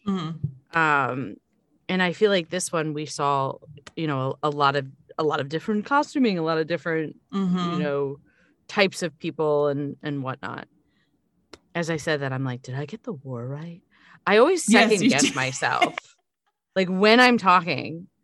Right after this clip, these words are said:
Speaker 1: Yeah.
Speaker 2: like, I, I just, like, immediately second guess myself when I'm talking about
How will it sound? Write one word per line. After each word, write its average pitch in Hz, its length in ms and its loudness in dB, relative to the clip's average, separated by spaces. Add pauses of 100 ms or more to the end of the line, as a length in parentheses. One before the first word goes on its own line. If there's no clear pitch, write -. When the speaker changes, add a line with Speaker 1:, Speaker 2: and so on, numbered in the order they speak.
(100)
Speaker 1:
Yeah. 170 120 -2
Speaker 2:
like, 196 280 2
I, 185 320 4
I 185 180 4
just, 180 200 -6
like, 175 140 2
immediately 170 600 0
second 147 400 -4
guess 131 220 -8
myself 127 360 -6
when 127 100 -4
I'm 139 100 -4
talking 139 340 -4
about 135 200 -2